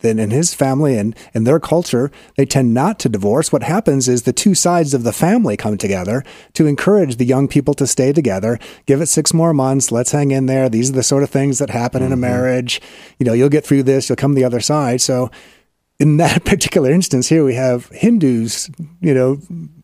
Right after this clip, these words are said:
Speaker 1: addressing this issue sometimes better than, than we do as Christians and as the church.
Speaker 2: Right. And it's shame on us.
Speaker 1: Yeah, amen.
Speaker 2: Uh, because we just don't have the same reverential posture that we should before holy God, who tells us that we are vessels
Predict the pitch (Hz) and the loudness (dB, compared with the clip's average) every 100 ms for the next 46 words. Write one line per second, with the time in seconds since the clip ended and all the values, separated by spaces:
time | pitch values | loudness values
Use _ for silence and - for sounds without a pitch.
0 | - 131 175 180 147 135 139 - 135 139 | -6 0 0 2 0 0 -2 -2 -2 0
1 | 120 151 160 147 120 139 165 139 120 123 | 0 0 0 -2 0 2 2 2 0 -2
2 | 131 123 131 226 151 135 147 127 - 156 | -2 0 2 2 2 0 0 -4 -2 -4
3 | - 165 151 151 151 147 - 214 - - | 0 -2 0 -2 0 -2 -2 -4 -4 -12
4 | - _ 98 95 92 113 120 101 156 156 | -18 _ -10 -8 -8 -8 -6 -4 -2 0
5 | 127 131 120 - 127 180 208 - 143 160 | 0 0 -2 -2 2 2 0 -4 -2 0
6 | 185 - 110 107 107 131 117 131 147 - | 0 -2 -4 -4 -4 -4 -2 -4 -4 0
7 | 135 - - - 120 117 101 - 110 107 | 0 -2 -8 -6 -4 -4 -4 -2 0 0
8 | 98 92 101 104 95 98 98 95 - - | 0 -2 -2 -2 -2 -4 -2 -6 -6 -4
9 | 92 - 92 82 85 87 - 98 87 80 | -4 -4 -6 -4 -4 -6 -4 -4 -4 -6
10 | 92 82 - - 120 123 120 98 87 92 | -4 -6 -8 -2 0 0 -2 -6 -4 -4
11 | 87 78 78 - _ _ _ _ - 120 | -4 -6 -12 -18 _ _ _ _ -2 0
12 | 107 98 - - 139 143 117 98 110 107 | 0 -4 -10 -6 0 0 0 -2 -2 -2
13 | 107 85 90 117 143 - 87 90 95 - | -2 -4 -4 -4 -2 -6 -6 -8 -10 -12